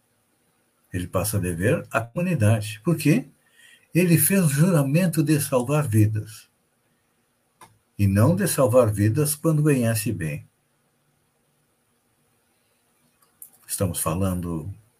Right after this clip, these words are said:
em médico, pressupõe educação. O mesmo acontece com o professor, tal. É, eu ia dizer talvez não, é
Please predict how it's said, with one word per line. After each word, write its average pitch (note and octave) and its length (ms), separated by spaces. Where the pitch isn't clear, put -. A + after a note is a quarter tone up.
em E2+ 180
médico, G#2+ 640
pressupõe G2 640
educação. G#2 760
O A2 40
mesmo E3+ 320
acontece D3 560
com D3 140
o - 40
professor, A2 640
tal. G2 300
É, D#3 340
eu F#2+ 80
ia F2 120
dizer F#2+ 180
talvez G2+ 460
não, C#2+ 200
é - 300